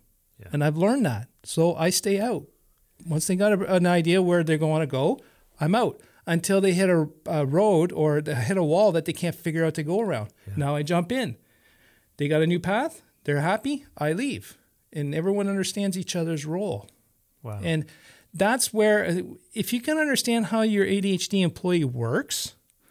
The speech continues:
Speaker 2: where they're gonna be able to keep their attention and their interest, feed that. What's, what are their abilities? Filling out mundane paperwork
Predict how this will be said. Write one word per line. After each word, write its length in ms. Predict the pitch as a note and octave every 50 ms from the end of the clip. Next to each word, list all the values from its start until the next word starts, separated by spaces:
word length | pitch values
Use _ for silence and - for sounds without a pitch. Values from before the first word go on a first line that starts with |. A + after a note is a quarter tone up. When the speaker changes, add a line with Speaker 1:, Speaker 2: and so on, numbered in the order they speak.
| _ _ _ _ _ _ _ _ _ _ _ _ _ _ _ _ _ _ _ _ -
Speaker 2:
where 220 | D#3 F3 G#3 A#3 B3+
they're 140 | B3 B3+
gonna 300 | A#3+ A3 A#3+ A#3 G#3+ F3
be 340 | D3+ - F#3+ F3+ - - D3+
able 160 | E3 F3 G#3
to 140 | G#3 G#3+ A3
keep 260 | G#3+ - A#3 A3+ F#3+
their 140 | - A3+ A3
attention 480 | G#3+ G#3+ - G#3 G#3+ A3 G#3+ - A#3 A3+
and 180 | - G3 G3
their 220 | G3+ G3 F#3 F#3 F#3+
interest, 640 | G3 G#3 G#3 - A#3 B3 C#4+ C#4+ - - - - - _ _ _ _ _ _ _ _ _ _ _ _ _ _ _ -
feed 440 | - - - G#3+ A3 A#3 A3 F#3+ E3
that. 260 | D#3+ C3 A2+ - -
What's, 240 | - F3+ G#3 A3+ -
what 260 | - F3 F3 G3+ A#3
are 140 | C4+ C#4 C4+
their 220 | A3 B3 A#3 A#3 A3+
abilities? 640 | G3 E3+ F#3+ F#3+ G#3+ B3 A#3 G#3 - - - - - _ _ _ _ _ _ _ _ _ _
Filling 460 | - - - A#3 B3+ D4 D4+ C#4 A#3
out 240 | A3 A3+ A#3 A3+ G3
mundane 720 | F#3 F3+ G3+ A3+ A3+ A3 G3+ G#3+ G#3 G#3+ G#3+ G3 F3+ - - _ _ _ _
paperwork 720 | - D#3 D#3+ F3+ F3+ A3 A#3 A3+ A3 A#3 A#3 C4 D4+ D4+